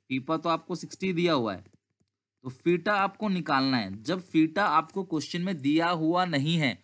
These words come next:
और वो निकालने के लिए बोला है, तो आप उसको ज़ीरो नहीं मान सकते। गलती से भी कोई बच्चा फीटा को ज़ीरो मत मानना।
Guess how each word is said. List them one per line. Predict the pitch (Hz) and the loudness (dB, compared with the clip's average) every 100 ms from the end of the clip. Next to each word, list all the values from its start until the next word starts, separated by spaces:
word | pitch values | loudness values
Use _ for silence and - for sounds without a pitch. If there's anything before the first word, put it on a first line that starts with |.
| _ _ - | _ _ -6
और | 160 | -2
वो | 190 | 0
निकालने | 151 131 135 151 190 233 | -2 -2 0 2 2 2
के | 233 | 2
लिए | 208 202 | 2 2
बोला | 170 151 139 | 2 2 2
है, | 135 | 0
तो | 139 | -2
आप | 147 143 | -4 -4
उसको | 147 170 | -6 -4
ज़ीरो | 120 143 156 | -2 0 2
नहीं | 135 107 | 2 0
मान | 101 98 | -4 -8
सकते। | 95 _ 98 | -16 _ -8
गलती | 139 151 165 | -8 -6 -4
से | 170 | -4
भी | |
कोई | 170 | -2
बच्चा | 135 135 160 | -2 -2 -2
फीटा | 156 147 147 | -2 -2 -2
को | 151 | -4
ज़ीरो | 139 147 | -2 -2
मत | 135 110 | -2 -8
मानना। | 98 95 92 | -12 -12 -14